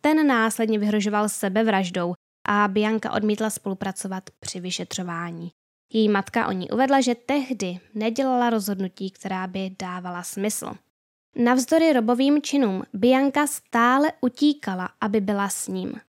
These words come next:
Podle policie v Utice podala Kim v období od srpna dva tisíce sedmnáct do června dva tisíce osmnáct nejméně tři oznámení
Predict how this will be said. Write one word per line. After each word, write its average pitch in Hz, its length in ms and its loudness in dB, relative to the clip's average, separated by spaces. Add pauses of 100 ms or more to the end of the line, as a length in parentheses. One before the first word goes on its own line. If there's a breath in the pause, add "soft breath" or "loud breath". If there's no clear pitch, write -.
(380)
Podle 254 240 6
policie 220 500 2
v 214 160 4
Utice 202 300 -2
podala 208 320 0
Kim 226 280 0
v 208 60 -8
období 208 500 0
od 208 260 0
srpna 220 460 -2
dva 202 200 -2
tisíce 294 440 0
sedmnáct 214 680 0
do 202 140 -4
června 202 400 -4
dva 190 240 -4
tisíce 247 480 0
osmnáct 214 640 -2 (100)
nejméně 226 480 2
tři - 280 -6
oznámení 208 800 0